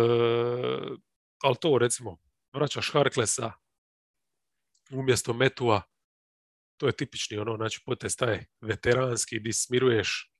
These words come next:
ove igra-, igrače koji imaju utjecaj, njihove agente, plaće i menadžment, na kraju krajeva, koji uložio nešto novaca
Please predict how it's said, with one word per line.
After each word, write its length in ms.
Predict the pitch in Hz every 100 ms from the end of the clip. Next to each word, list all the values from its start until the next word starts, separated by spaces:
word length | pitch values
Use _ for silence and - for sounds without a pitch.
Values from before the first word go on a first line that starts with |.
| _ - _ -
ove 220 | 156 135
igra-, 300 | 123 127 143
igrače 520 | 127 127 127 143 123 -
koji 400 | 123 120 117 120
imaju 380 | 143 123 131 117
utjecaj, 400 | 135 135 110 113
njihove 340 | 117 117 113 113
agente, 440 | 120 127 113 107
plaće 560 | - 113 117 127 - 117
i 100 | 156
menadžment, 440 | 196 151 95 95
na 100 | 104
kraju 200 | - 113
krajeva, 320 | 107 131 117 110
koji 180 | 131
uložio 340 | 123 131 143 120
nešto 260 | 113 -
novaca 440 | 110 120 113 -